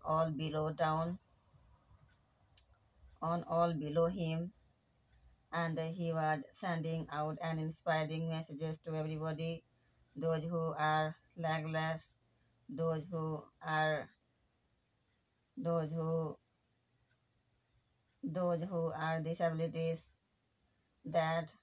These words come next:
even they are legless, even they are, even they have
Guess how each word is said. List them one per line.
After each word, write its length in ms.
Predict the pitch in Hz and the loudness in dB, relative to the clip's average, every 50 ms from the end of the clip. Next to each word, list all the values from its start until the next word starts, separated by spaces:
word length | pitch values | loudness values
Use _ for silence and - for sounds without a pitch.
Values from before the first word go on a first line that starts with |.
| _ _ _ _ _ _ _ _ _ _ _ _ _ - | _ _ _ _ _ _ _ _ _ _ _ _ _ -6
even 380 | 170 170 165 165 170 170 170 165 | -6 -4 -2 0 0 0 0 2
they 180 | 170 170 170 | 4 6 6
are 500 | 170 - 165 170 165 165 165 165 160 160 - _ _ - | 6 4 2 2 2 4 2 2 0 -2 -6 _ _ -8
legless, 640 | 170 170 175 170 165 170 165 170 165 165 165 - | -2 0 0 0 0 0 0 2 2 2 0 -2
even 300 | 170 160 160 165 160 160 | -4 -4 -2 -2 -2 0
they 180 | 156 165 165 165 - | 0 0 0 0 0
are, 220 | 160 156 156 156 - 147 156 | 0 0 0 0 -2 -4 -4
even 240 | 160 165 165 160 | -2 -2 -2 0
they 220 | 156 160 160 165 170 170 | 0 0 0 0 0 2
have 260 | 160 156 160 160 | 2 0 0 0